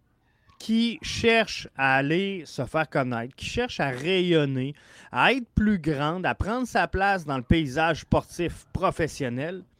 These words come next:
Imaginez-vous une finale d'un championnat qui dit se respecter, d'un championnat qui veut montrer son sérieux, qui veut, euh, montrer qu'il est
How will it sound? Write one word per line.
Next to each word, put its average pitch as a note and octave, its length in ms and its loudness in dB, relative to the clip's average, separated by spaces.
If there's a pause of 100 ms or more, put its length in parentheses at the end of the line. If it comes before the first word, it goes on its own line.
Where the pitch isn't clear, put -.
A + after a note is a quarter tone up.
(600)
Imaginez-vous A3 1120 2
une D3 220 -2
finale G3+ 800 -2 (1200)
d'un C3 180 0
championnat G3 800 0
qui - 160 -14
dit C3+ 260 -8
se - 140 -12
respecter, A3 760 -4 (540)
d'un C#3+ 240 0
championnat F#3 800 0
qui - 240 -10
veut E3 380 2
montrer E3+ 540 0
son C#3 200 -8
sérieux, F#3 680 -6
qui C#3 180 -10
veut, E3+ 500 -4 (100)
euh, B2+ 160 -4
montrer F3 600 -2
qu'il C3 260 -8
est G3 360 -4